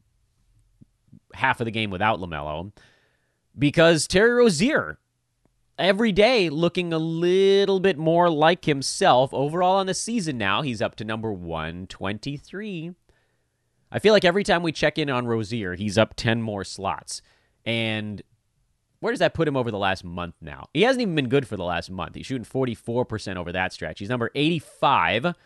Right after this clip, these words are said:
over the last month. Over the last three weeks, he's number seventy-four,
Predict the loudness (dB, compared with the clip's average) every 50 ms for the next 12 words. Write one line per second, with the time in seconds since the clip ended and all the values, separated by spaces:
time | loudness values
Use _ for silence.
0 | _ _ _ _ _ _ _ _ 2 6 6 8 8 8 8 8 8 6 6 4
1 | 0 -4 -8 -8 -8 -8 -12 -16 -18 -20 _ _ _ _ _ _ _ _ -2 -2
2 | 0 0 2 2 2 2 2 0 -2 -6 -4 -2 -2 0 0 -2 -2 0 0 0
3 | -2 -2 -4 -6 -6 -4 -2 -2 -2 -2 -2 -2 -4 -6 -2 0 0 0 0 -2
4 | -4 -4 -6 -8 -14 -14 -8 -4 0 2 4 4 4 4 2 2 0 0 -2